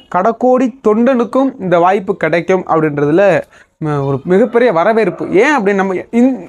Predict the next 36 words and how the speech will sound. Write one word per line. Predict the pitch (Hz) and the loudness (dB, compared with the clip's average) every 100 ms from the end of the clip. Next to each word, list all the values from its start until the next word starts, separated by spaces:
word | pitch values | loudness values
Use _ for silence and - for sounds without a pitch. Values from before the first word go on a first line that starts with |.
| - | -2
இந்த | 240 254 302 | 2 4 2
இடத்துல | 302 247 | 0 0
வரவேற்கிற | 226 233 214 196 | 2 2 0 -2
நம்ம | 160 147 160 262 - - - | -2 2 2 2 -6 -20 -6
எடப்பாடி | 226 285 294 | -2 0 0
நம்புவதற்கு | 247 220 240 277 262 214 - | 0 0 2 2 2 0 0
வேற | 185 196 | 2 2
காரணம் | 196 185 190 175 | 0 0 0 -2
என்னன்னா, | 151 147 | -2 0
அவர் | 233 226 | 2 2
எப்பனாலும் | 180 - 214 233 190 | 2 0 0 2 2
பாஜக | 180 202 214 196 | 0 0 -2 -2
பக்கம் | 165 156 170 | -2 -2 0
சாஞ்சிருவாரு. | 165 160 151 143 139 135 | -2 -2 0 0 0 -2
டெண்டர் | 151 156 | -2 0
வழக்கு | 151 143 139 | 0 0 0
இருக்கு, | 147 143 151 135 - - _ - | -4 0 -2 -2 -12 -20 _ -4
அஹ், | 143 | -2
நாலாயிரம் | 156 160 156 151 147 | 2 2 2 0 0
கோடி | 151 151 | 0 2
ரூபாய் | 151 165 | 2 2
இருக்கு, | 156 143 156 156 139 | 0 -2 0 0 0
கொடநாடு | 160 170 180 160 | -2 0 0 2
வழக்கு | 151 160 - | 0 0 -2
இருக்கு, | 147 165 | -4 -2
இப்படி | 151 139 135 - | -2 -2 -6 -2
பல | 180 226 | 0 2
வழக்குகளை | 220 220 220 226 214 | 2 0 0 0 2
வைத்து | 196 208 | 0 -2
சி | 208 208 | -2 0
பி | 208 | 2
ஐ | 202 196 | 2 2
ரெய்டு | 185 190 190 190 | 2 2 4 2
இதெல்லாம் | 185 202 | 2 -2
விட்டாங்க | 165 202 180 | -2 -2 -2
அப்படின்னா, | 143 143 202 | -2 -4 -6